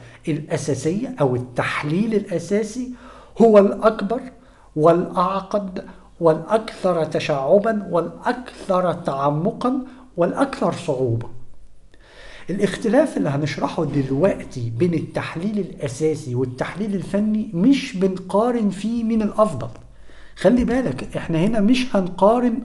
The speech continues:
أفضلية، لأن لكل واحد استخدام مناسب، ومش هنشرح هنا الاستخدامات الخاطئة لأنها لا تعد ولا تحصى.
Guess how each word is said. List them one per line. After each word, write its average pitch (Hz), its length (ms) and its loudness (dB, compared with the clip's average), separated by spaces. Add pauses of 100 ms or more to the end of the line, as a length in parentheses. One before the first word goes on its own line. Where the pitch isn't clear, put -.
أفضلية، 165 680 0 (520)
لأن 214 380 0
لكل 233 420 4
واحد 240 360 0
استخدام 180 640 -2
مناسب، 208 560 -2 (540)
ومش 220 500 4
هنشرح 220 580 -2
هنا 240 140 0
الاستخدامات 170 1080 0
الخاطئة 151 840 -2
لأنها 160 440 -2
لا 175 120 2
تعد 165 520 0
ولا 147 300 2
تحصى. - 440 -4